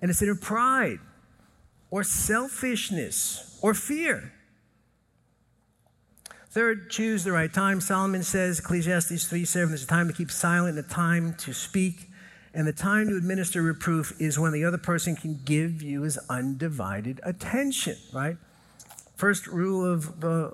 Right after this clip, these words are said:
learner is you've got to, the learner has to attend with interest upon the subject matter.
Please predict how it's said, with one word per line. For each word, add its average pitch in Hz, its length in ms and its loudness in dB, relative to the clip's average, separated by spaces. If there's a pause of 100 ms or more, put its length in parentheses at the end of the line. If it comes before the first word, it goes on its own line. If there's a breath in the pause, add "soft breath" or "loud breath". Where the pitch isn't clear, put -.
learner 165 440 4
is 139 400 -2
you've 139 100 -6
got 160 300 4
to, 170 100 -2
the 151 100 -2
learner 175 280 2
has 165 200 4
to - 80 -6
attend 180 420 2
with 160 140 0
interest 170 400 0
upon 156 360 2
the 143 80 -2
subject 185 420 0
matter. 113 320 0